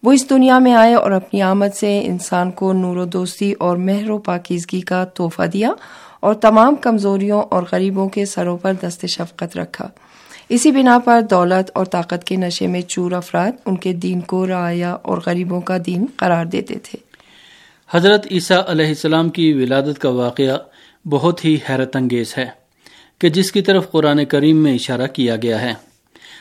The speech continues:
Speaker 2: حضرت عیسیٰ مسیح علیہ السلام معجزانہ طریقے سے مریم نام کی ایک پاک دامن خاتون کے بطن سے پیدا ہوئے، جبکہ ان کی شادی بھی نہیں ہوئی تھی اور کسی مرد نے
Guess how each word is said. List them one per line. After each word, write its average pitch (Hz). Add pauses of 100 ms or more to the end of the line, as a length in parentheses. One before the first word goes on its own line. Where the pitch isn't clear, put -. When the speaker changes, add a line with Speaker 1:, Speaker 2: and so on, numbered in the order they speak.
(140)
Speaker 2:
حضرت 156
عیسیٰ 147
مسیح 135
علیہ 139
السلام 135 (440)
معجزانہ 170 (180)
طریقے 151
سے 127 (420)
مریم 156
نام 139
کی 147
ایک 131
پاک 131
دامن 135
خاتون 139
کے 143
بطن 139
سے 127
پیدا 123
ہوئے، 135 (560)
جبکہ 175
ان 190
کی 190
شادی 143
بھی 131
نہیں 139
ہوئی 123
تھی 123 (480)
اور 131
کسی 131
مرد 143
نے 139